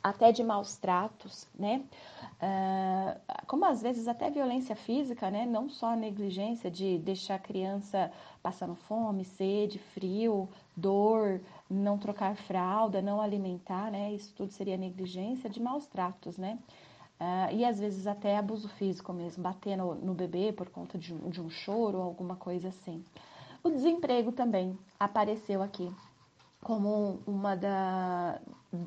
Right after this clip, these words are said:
das fontes, né, é, geradoras de risco aí pra criança apresentar depressão nessa fase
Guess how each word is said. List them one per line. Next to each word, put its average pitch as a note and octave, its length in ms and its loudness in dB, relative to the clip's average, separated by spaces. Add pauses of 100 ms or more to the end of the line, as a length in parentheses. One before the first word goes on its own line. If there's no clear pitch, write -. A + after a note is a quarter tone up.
(140)
das B3 260 2
fontes, C4+ 520 -4
né, A#3+ 180 0 (540)
é, F#3+ 760 8 (160)
geradoras G3 680 2
de A#3 100 -2
risco G3 460 -4
aí F#3 360 -2
pra F3+ 280 -4
criança F#3+ 400 -8
apresentar G#3 580 -4
depressão F#3+ 640 -6 (160)
nessa F#3+ 300 -6
fase E3+ 520 -12